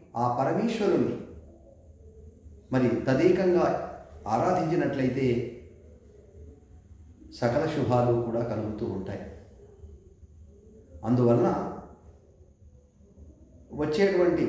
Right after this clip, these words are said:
బుధవారం పుష్య బహుళ అమావాస్య,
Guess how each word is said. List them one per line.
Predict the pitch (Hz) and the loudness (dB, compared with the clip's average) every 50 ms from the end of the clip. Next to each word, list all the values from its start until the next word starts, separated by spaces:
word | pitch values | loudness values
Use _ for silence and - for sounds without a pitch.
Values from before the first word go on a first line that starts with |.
| - | 0
బుధవారం | 131 139 156 156 160 151 143 139 - - - - - - - - - - - - - - - - - - - - | 0 0 2 4 4 4 4 4 2 0 -2 -6 -8 -12 -14 -18 -20 -20 -20 -20 -20 -20 -20 -20 -20 -20 -16 -12
పుష్య | 147 139 - - - 127 117 - - - - - - - 104 123 | -10 -8 -4 0 2 4 4 2 0 -2 -6 -10 -10 -6 -2 -2
బహుళ | 127 127 139 151 - 113 - - - - - - - 107 110 | 0 0 2 2 2 2 0 0 -4 -6 -10 -10 -8 -2 0
అమావాస్య, | 120 135 135 131 127 123 - - - 135 | 2 4 4 4 2 2 0 -2 -2 -4